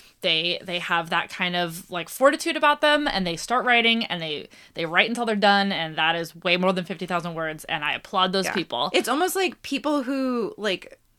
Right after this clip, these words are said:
Speaker 2: like a goldfish growing to the size of its container. It's
Speaker 1: Mm.
Speaker 2: people who have a month and can basically fill the month with their writing.
Speaker 1: Yeah. So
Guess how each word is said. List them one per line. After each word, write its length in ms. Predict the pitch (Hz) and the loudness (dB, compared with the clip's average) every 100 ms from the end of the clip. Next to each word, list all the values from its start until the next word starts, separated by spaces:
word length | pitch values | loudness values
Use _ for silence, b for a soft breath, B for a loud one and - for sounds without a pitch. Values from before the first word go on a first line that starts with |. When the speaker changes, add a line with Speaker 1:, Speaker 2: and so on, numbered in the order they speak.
| _ - | _ -6
Speaker 2:
like 180 | 254 | -2
a 80 | 226 | -2
goldfish 680 | 214 226 226 208 233 240 - - - | -2 -2 -2 0 0 0 -4 -18 -6
growing 380 | - 208 214 214 | 0 0 0 -2
to 80 | 240 | -2
the 100 | 208 | -4
size 320 | 202 180 196 | 0 0 0
of 120 | 185 | -4
its 100 | 214 - | -8 -6
container. 680 | 196 214 170 175 196 214 | -6 -4 -4 -4 -2 -2
It's 200 | 180 214 | -2 -2
Speaker 1:
Mm. 60 | 320 | -2
Speaker 2:
people 340 | 208 233 240 | 0 2 2
who 340 | 233 208 202 185 B B B | 2 0 0 -4 B B B
have 220 | - 220 214 | 4 4 4
a 60 | |
month 400 | 208 240 214 - - | 2 0 0 -8 -10
and 260 | 208 208 196 | -4 -4 -2
can 560 | 247 196 190 185 175 - - | -2 -2 -2 -6 -8 -8 -2
basically 420 | 220 233 233 214 | -2 -2 -6 -6
fill 420 | - - 262 254 | -8 0 4 4
the 100 | 220 | 4
month 320 | 214 143 165 - - | -2 -4 -6 -14 -8
with 160 | 208 196 | -6 -2
their 140 | 190 | -2
writing. 360 | 131 69 110 180 _ - | -2 -8 -12 -16 _ -2
Speaker 1:
Yeah. 260 | 196 147 - - B B | 0 0 -6 -20 B B
So 360 | - 285 254 | 4 6 6